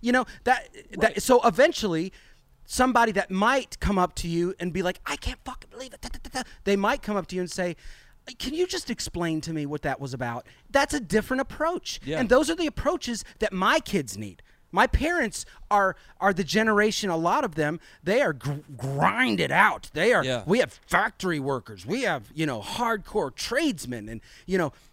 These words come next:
Speaker 1: so our parents growing up, you know, it, it was, uh, it, it was common to hear your parents, like,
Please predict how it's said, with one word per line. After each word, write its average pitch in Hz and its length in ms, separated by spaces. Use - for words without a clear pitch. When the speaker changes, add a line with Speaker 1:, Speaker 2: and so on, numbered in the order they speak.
Speaker 1:
so 190 200
our 262 220
parents 180 540
growing 156 400
up, 175 200
you 180 140
know, 180 180
it, 240 240
it 226 140
was, 262 180
uh, 185 160
it, 262 120
it 240 80
was 247 240
common 277 560
to - 120
hear 151 460
your 160 320
parents, 170 560
like, 160 240